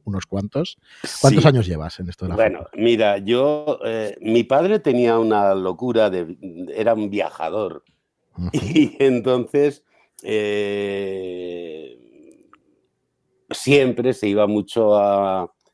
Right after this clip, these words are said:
Speaker 2: a Ceuta o a Melilla y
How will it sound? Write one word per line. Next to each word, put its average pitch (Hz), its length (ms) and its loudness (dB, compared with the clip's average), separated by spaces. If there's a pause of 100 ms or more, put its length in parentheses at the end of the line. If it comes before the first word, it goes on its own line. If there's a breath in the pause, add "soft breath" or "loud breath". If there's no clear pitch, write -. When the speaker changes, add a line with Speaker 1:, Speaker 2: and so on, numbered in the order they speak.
(200)
Speaker 2:
a 80 260 -10
Ceuta 120 540 0
o 107 100 0
a 92 60 -2
Melilla 117 720 -2 (480)
y 123 600 -2